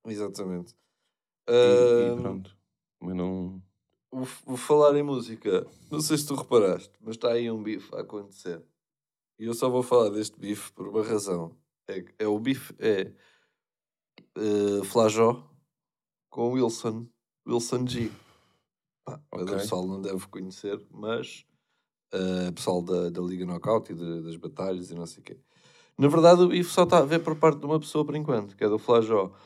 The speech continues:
Speaker 1: Mas o que é que se passa? O Flajó vai fazer trinta sons para o, para o Wilson e vai no vinte e sete.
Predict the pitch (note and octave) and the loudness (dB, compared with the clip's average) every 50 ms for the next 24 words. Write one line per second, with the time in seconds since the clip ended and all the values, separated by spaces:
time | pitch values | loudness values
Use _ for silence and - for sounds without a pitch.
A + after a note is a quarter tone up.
0 | - _ _ _ - - D#3+ E3 D#3+ D#3 E3 D#3+ D3 - - - - - - - | -20 _ _ _ -10 -8 -8 -6 -2 -2 -2 -2 -2 -6 -18 -14 -12 -12 -8 -2
1 | - G2+ F2+ F2+ - - F#2+ F#2+ F#2 - _ _ _ _ _ _ _ _ _ _ | 0 0 0 0 -4 -8 -10 -12 -12 -14 _ _ _ _ _ _ _ _ _ _
2 | _ _ _ _ _ _ _ - - B2+ - - E3+ F3+ E3 F3 F3 F3+ - - | _ _ _ _ _ _ _ -18 -10 -2 2 4 4 4 6 6 6 6 6 4
3 | - - _ _ _ _ _ _ - D#3+ E3 D#3+ D#3 D#3 D#3 D3+ D#3+ D#3 D3+ - | 0 -16 _ _ _ _ _ _ 6 6 6 6 4 0 2 4 2 2 4 4
4 | E3+ D#3+ D#3 D3 D3 D#3+ D#3 D3+ D3 - E3+ D3 C3+ B2+ - - - - - - | 4 4 4 4 6 6 6 6 6 4 4 4 4 2 -2 -6 -14 -16 -10 -4
5 | - B2 A#2+ A#2+ - - - - - A#2 A#2+ B2+ C3 A#2+ A2 - - G#2+ G#2 G#2+ | -4 -4 -4 -6 -12 -16 -10 -4 -2 -2 0 0 -2 -2 -4 -6 -10 -12 -12 -12
6 | G#2+ _ - - A#2 A#2 A#2+ B2 A#2+ A#2 A#2 A#2+ A#2 A#2 - - - B2 A#2 A#2 | -14 _ -12 -6 -2 0 0 0 0 -2 -6 -8 -10 -8 -8 -4 -2 -2 -2 -2
7 | - - - - | -4 -14 -20 -20